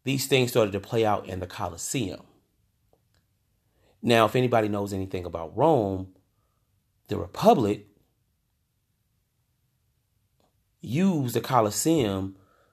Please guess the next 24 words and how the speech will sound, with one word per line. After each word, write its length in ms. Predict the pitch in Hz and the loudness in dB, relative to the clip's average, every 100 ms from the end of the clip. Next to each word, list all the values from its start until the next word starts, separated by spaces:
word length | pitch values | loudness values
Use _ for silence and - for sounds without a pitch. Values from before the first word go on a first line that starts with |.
| _ - | _ -8
to 540 | - 135 117 110 107 _ _ _ _ _ _ _ _ _ _ _ _ _ _ _ _ _ _ _ _ _ _ _ _ _ _ - | 0 2 0 -4 -10 _ _ _ _ _ _ _ _ _ _ _ _ _ _ _ _ _ _ _ _ _ _ _ _ _ _ -8
be 240 | 135 143 131 | 0 2 2
a 80 | |
place 600 | - - 143 131 127 - - - | 0 -2 2 2 0 -6 -14 -4
of 440 | 104 98 98 90 - - | 0 2 0 -4 -14 -14
escape 600 | - - - 143 101 - - _ _ _ _ - | -8 -8 0 2 2 -6 -20 _ _ _ _ -6
for 120 | 104 | -6
the 80 | 95 | -6
people, 480 | - 160 - - _ _ _ _ _ _ _ _ _ _ _ _ _ _ _ _ | -6 -6 -6 -16 _ _ _ _ _ _ _ _ _ _ _ _ _ _ _ _
right? 260 | 107 113 - | 2 2 2
Because 360 | 110 - 104 107 | -6 -2 0 0
they 100 | 110 | -2
could 160 | 117 | -4
see 220 | - 120 | -6 -4
these 260 | 113 110 104 | -4 -6 -8
type 260 | - 101 98 | -8 -8 -6
of 60 | |
different 300 | 98 98 92 | -10 -10 -8
things 320 | 101 95 92 | -4 -4 -6
and 100 | 90 | -6
they 80 | 95 | -6
could 180 | - - | -8 -12
forget 300 | 87 104 202 | -6 8 8
about 400 | 143 104 85 | 10 6 4